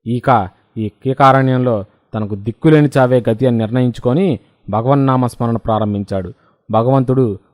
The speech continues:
రాజు ప్రార్థన విన్నాడో ఏమో, ఆ సింహగర్జనకు భయపడ్డ గుర్రం స్పృహలోకి వచ్చింది. "బతుకు జీవుడా" అనుకుంటూ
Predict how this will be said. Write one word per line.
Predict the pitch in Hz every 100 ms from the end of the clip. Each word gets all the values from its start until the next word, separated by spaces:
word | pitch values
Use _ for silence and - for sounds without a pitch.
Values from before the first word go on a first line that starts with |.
| -
రాజు | 101 117 143
ప్రార్థన | 143 127 127 123
విన్నాడో | 113 117 117 120
ఏమో, | 117 113 110 95 _ _ -
ఆ | 110
సింహగర్జనకు | 110 117 139 135 131 131 117
భయపడ్డ | 107 117 120 107
గుర్రం | 104 110 127 147 104 _ _
స్పృహలోకి | - - 135 151 127
వచ్చింది. | 117 104 110 98 98 _ _ -
"బతుకు | 143 165
జీవుడా" | 170 165 160 156
అనుకుంటూ | 143 131 131 120 117